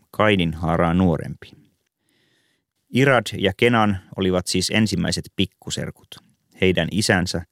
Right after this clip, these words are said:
keskenään ensimmäiset serkukset. Henokin lapsen lapsen lapsen lapsi Lemek oli varhaisin tunnettu polyamorikko. Hänellä oli kaksi vaimoa, Ada ja Silla.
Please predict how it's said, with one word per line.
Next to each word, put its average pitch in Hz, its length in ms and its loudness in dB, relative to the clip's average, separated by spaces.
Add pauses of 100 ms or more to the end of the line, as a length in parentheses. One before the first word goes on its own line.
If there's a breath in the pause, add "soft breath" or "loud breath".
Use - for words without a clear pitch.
(120)
keskenään 92 460 -2
ensimmäiset 90 500 -2
serkukset. - 680 -4 (1160)
Henokin 127 520 4
lapsen 110 520 2
lapsen 101 420 2
lapsen 101 400 2
lapsi - 360 0 (120)
Lemek 98 580 0 (320 soft breath)
oli 92 260 -2 (100)
varhaisin 92 580 0
tunnettu 90 520 -2 (100)
polyamorikko. 90 920 0 (420 soft breath)
Hänellä 87 260 0
oli 85 100 0
kaksi 104 380 0
vaimoa, 87 420 2 (320)
Ada 85 320 0 (140)
ja 92 100 -4
Silla. - 400 -2